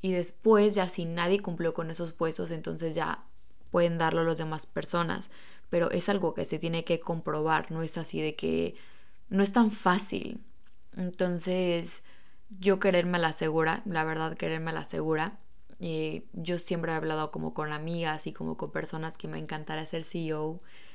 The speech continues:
que obviamente mi meta es como ser como súper, una mujer súper empoderada y como súper C E O, súper líder. Y, pero yo lo veía en el futuro, como que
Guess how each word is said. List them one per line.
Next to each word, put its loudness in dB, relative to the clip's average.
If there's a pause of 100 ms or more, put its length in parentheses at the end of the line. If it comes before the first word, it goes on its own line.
(120)
que 2
obviamente 2
mi -2
meta -2
es -4
como -4
ser -2
como -4
súper, -4 (380)
una -2
mujer -2
súper -2
empoderada -2
y -6
como -4
súper -6
C -6
E 0
O, 0
súper -4
líder. 0 (560)
Y, -4
pero -6
yo 0
lo 0
veía 4
en -4
el -4
futuro, 0
como -4
que -2